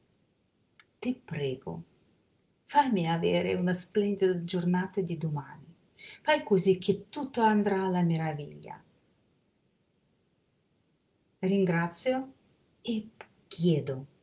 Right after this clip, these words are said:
stabilisco un dialogo.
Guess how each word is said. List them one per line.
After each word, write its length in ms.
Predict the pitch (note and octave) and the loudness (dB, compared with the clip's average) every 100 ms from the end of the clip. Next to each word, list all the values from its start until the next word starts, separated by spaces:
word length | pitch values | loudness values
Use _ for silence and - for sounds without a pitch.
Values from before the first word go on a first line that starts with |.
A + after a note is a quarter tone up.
| _ _ _ _ _ _ | _ _ _ _ _ _
stabilisco 1160 | - - - F3 D3+ D#3 E3 B3 - - C#4 - | -14 -8 0 0 2 0 0 -2 -4 -6 -6 -4
un 240 | F#3 F3+ F3+ | -2 -2 0
dialogo. 600 | F#3 E3 C3+ C#3+ - | -2 -2 -6 -14 -16